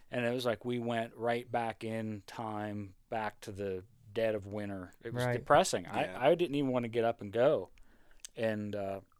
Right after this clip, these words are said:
Speaker 1: glad we did because, you know, those turkeys are used to that. Um, I ended up, uh, I shot a tur-, a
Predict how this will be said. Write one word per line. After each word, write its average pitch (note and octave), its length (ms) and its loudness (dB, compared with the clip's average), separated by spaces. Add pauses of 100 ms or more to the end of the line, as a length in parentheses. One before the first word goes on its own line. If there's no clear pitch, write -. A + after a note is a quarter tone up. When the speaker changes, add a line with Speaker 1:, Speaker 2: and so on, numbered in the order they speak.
(140)
Speaker 1:
glad C3 320 6
we C#3+ 80 -2
did B2+ 400 6
because, A2 560 -2 (160)
you B2 120 -6
know, G2+ 120 -4
those A#2+ 260 -2
turkeys A2 440 -6
are F2+ 100 -8
used B2 360 -8
to F#2+ 80 -6
that. F2 340 -10 (840)
Um, F2+ 380 -6 (260)
I G#2 140 -8
ended G#2+ 220 -6
up, G2+ 160 -8 (520)
uh, F#2+ 340 -12 (520)
I G#2+ 100 -6
shot G#2+ 240 -4
a G2 40 -8
tur-, A#2 280 -12
a F#2+ 260 -6